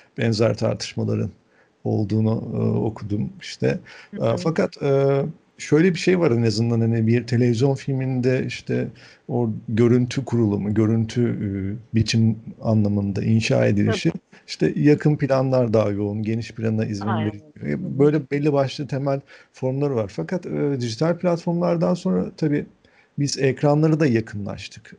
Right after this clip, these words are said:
Speaker 1: E, televizyonu aramızda belli bir mesafe vardı ve küçük ekrandan izliyorduk nispeten. Şimdi hem ekranlar fiziksel olarak bize yakınlaştı ama sizce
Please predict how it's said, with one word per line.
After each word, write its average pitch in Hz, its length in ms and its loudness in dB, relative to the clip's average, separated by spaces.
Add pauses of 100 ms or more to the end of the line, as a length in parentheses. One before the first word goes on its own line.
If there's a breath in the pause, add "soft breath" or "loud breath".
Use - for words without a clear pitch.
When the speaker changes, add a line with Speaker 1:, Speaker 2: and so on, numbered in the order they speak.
Speaker 1:
E, - 40 -8 (460)
televizyonu 120 640 0 (560)
aramızda 120 440 2
belli 135 220 2
bir 147 60 0
mesafe 131 560 -2
vardı 117 540 -2
ve 123 260 0 (600 loud breath)
küçük - 340 -4
ekrandan 110 520 2
izliyorduk 95 500 -6
nispeten. 135 500 -8
Şimdi 135 600 0
hem 131 200 0
ekranlar 135 680 2
fiziksel 117 480 -4
olarak 139 380 0
bize 127 180 0
yakınlaştı 113 800 -2 (680 loud breath)
ama 160 420 2
sizce 139 640 -2